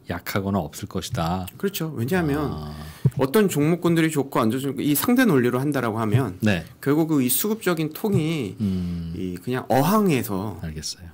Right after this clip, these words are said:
Speaker 2: 밑 빠진
Speaker 1: 음.
Speaker 2: 독에서 움직이는 거잖아요. 그래서
Speaker 1: 음.
Speaker 2: 올라갔다가 떨어질 수도 있고,
Speaker 1: 음.
Speaker 2: 어, 그러니까 발산하지 못한다라는 얘기입니다.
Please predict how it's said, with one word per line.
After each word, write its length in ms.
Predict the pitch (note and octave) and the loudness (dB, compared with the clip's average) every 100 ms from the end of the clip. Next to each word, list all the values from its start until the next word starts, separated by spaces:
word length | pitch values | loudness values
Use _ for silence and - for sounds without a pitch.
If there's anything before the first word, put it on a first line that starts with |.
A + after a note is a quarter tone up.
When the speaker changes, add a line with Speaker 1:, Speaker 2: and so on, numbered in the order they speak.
| - | -6
Speaker 2:
밑 200 | A2+ E3 | -6 -2
빠진 220 | D3 C#3 | -2 0
Speaker 1:
음. 40 | |
Speaker 2:
독에서 360 | - G2 C3 C3 | -2 0 0 0
움직이는 360 | G2+ F#2 F#2+ - | -4 -4 -6 -8
거잖아요. 400 | - F2 D#3 D#3+ | -10 -10 -10 -10
그래서 260 | - - A2+ | -4 -2 -2
Speaker 1:
음. 140 | D#2 D#2 - - | -2 -4 -6 -8
Speaker 2:
올라갔다가 680 | G2+ A2 A#2 A2 G#2+ G2+ G2+ | 0 2 2 0 -2 -6 -6
떨어질 280 | A#2+ E3+ D3+ | -4 -4 -4
수도 200 | - - | -8 -8
있고, 360 | E3+ - F3 E3+ - - | -12 -10 -12 -12 -14 -8
Speaker 1:
음. 220 | G#2 F2+ E2+ | -4 -4 -4
Speaker 2:
어, 220 | E2+ F2 F2+ - - | -8 -10 -14 -18 -20
그러니까 200 | - - | -14 -14
발산하지 520 | - G#2 - D#3+ C3+ | -6 -4 0 0 -2
못한다라는 840 | D#3+ A2+ A2 G#2 F2 - - F#2+ G2+ G#2+ G#2 | -4 -6 -8 -8 -10 -18 -18 -16 -14 -14 -14
얘기입니다. 360 | - A2+ - - | -16 -16 -18 -20